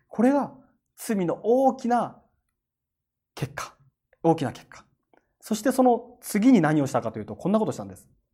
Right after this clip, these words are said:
人のせいにした。ね。「お前のせいだろ。お前があの実をくれたせいでこんなことになったんだぞ」。エバさんに怒るわけです、アダムが。エバさんは言うわけです。「蛇が、蛇がくれたのよ。私関係ないわ。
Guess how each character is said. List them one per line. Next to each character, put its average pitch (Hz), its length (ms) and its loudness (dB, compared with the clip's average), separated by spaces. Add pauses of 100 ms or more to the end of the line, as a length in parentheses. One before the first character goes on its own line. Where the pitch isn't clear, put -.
(200)
人 - 240 -4
の 226 100 0
せ 226 120 -6
い 170 60 -2
に 107 60 -8
し - 80 -20
た。 - 120 -20 (240)
ね。 139 320 -10 (400)
「お 156 140 -6
前 269 200 4
の 330 100 6
せ 320 120 0
い 285 40 2
だ 226 80 0
ろ。 123 160 -6 (200)
お 190 100 2
前 302 240 4
が 294 240 2
あ 226 40 4
の 262 120 4
実 262 140 6
を 160 120 0 (220)
く - 100 0
れ 233 60 4
た 233 120 2
せ 233 140 4
い 208 40 4
で 139 300 0
こ 240 120 4
ん 240 40 4
な 240 60 6
こ 220 60 8
と 208 60 4
に - 20 4
な 208 80 4
っ 208 40 -10
た 208 80 -2
ん 190 40 0
だ 165 80 0
ぞ」。 190 340 -2
エ 180 80 0
バ 151 100 -2
さ 127 100 -10
ん - 20 -8
に 110 60 -4
怒 120 140 0
る 117 60 2
わ 101 60 -4
け 101 80 -14
で 98 60 -18
す、 - 100 -6
ア 131 40 2
ダ 123 80 -2
ム 107 100 -6
が。 - 100 -18 (440)
エ 254 100 6
バ 254 100 10
さ 190 100 0
ん - 20 4
は 139 60 2
言 277 80 2
う - 20 0
わ - 60 2
け - 80 -10
で 202 80 -12
す。 - 80 -20 (380)
「蛇 311 300 4
が、 147 180 -4 (160)
蛇 311 260 6
が 254 100 8
く - 80 0
れ 226 60 8
た 233 120 6
の 220 60 2
よ。 147 140 2
私 220 300 0
関 294 160 2
係 294 80 2
な 294 80 2
い 285 40 2
わ。 190 260 -2